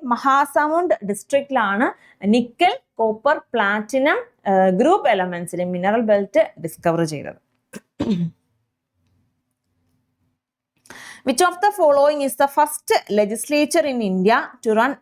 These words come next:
entirely on solar power and adopt neva system for paperless operations?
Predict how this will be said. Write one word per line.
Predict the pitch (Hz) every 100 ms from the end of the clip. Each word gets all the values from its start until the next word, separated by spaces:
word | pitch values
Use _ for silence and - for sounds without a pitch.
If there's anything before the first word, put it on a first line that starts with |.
| 208 233
entirely | 262 311 320 320 349 339
on | 277 311
solar | - - 262 240 254 277 294 285
power | 226 196 254 - - - - - _ - 285
and | 339 339 - 202
adopt | 220 247 311 - -
neva | 214 233 254 277 311 330 294
system | 226 - 226
for | 220 269 339 -
paperless | 220 214 - 247 285 415 _ _ -
operations? | 180 - 160 160 226 190